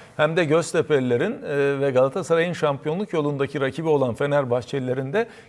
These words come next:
Göztepe'nin penaltısının verilmediğine dair, e, beklentileri vardı. E, gene karışacak ortalık gibi geliyor.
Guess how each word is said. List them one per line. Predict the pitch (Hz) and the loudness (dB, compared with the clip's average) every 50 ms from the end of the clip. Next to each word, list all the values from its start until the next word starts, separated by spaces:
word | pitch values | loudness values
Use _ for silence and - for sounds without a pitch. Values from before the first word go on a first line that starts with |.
| _ | _
Göztepe'nin | - 120 143 196 196 - - 202 - 180 175 160 147 139 127 | -2 0 2 2 2 2 0 0 2 2 0 2 0 0 0
penaltısının | - 143 135 131 127 123 120 - 127 - - 135 127 120 120 113 | 0 0 2 2 2 2 0 -2 -6 -6 -6 -4 -4 -2 -2 0
verilmediğine | 113 120 117 117 117 117 113 104 101 117 113 107 107 101 | 0 0 0 0 -2 -2 -2 -2 -2 -2 -2 -2 -2 -2
dair, | 110 107 110 110 113 107 - - - - - _ - | 0 0 0 0 -2 -4 -8 -12 -18 -20 -20 _ -2
e, | 131 123 120 117 113 107 | 0 2 2 2 4 2
beklentileri | 123 120 120 - 131 120 117 123 123 123 123 123 139 120 | 2 0 0 0 -2 0 0 0 0 2 2 2 2 2
vardı. | 110 110 107 104 135 202 233 - - - - - | 2 2 2 2 0 0 -2 -2 -4 -12 -12 -6
E, | 135 139 143 143 143 143 143 147 151 160 - 175 | -2 0 2 4 4 4 4 2 0 -4 -2 0
gene | 151 180 208 220 | 2 2 4 4
karışacak | - 208 196 175 143 175 180 175 - | 4 4 4 4 4 2 2 4 6
ortalık | 175 127 - 160 143 123 113 | 6 6 6 6 4 4 2
gibi | - 139 117 123 | 0 0 0 0
geliyor. | 117 110 104 101 104 95 | 0 0 0 -2 -2 -4